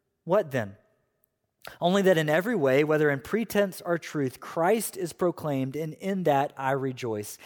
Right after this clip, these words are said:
Yes, and I will rejoice." Let's pray as we start this morning. Dear Father, thank you. Father, I pray that your word would convict us. Lord, I pray that whatever we walk through, we would see it as an opportunity to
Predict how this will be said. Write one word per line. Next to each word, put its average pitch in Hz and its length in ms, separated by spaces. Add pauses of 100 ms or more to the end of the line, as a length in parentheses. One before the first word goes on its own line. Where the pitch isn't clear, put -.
(220)
Yes, 165 580 (360)
and 143 120
I 139 140
will 131 280
rejoice." 117 460
Let's 160 120
pray 127 320
as 131 120
we 131 100
start 107 260
this - 160
morning. 107 220
Dear 135 100
Father, 117 300
thank 123 280
you. 98 100 (1040)
Father, 151 140
I 147 40
pray 175 200
that 165 100
your 156 200
word 165 360
would 160 120
convict 147 440
us. 185 360 (1300)
Lord, 151 100
I - 60
pray 185 160
that 170 140
whatever 175 280
we 160 140
walk 170 380
through, 147 220
we 165 120
would 151 140
see 202 300
it 190 120
as 147 160
an 143 100
opportunity 165 600
to 135 240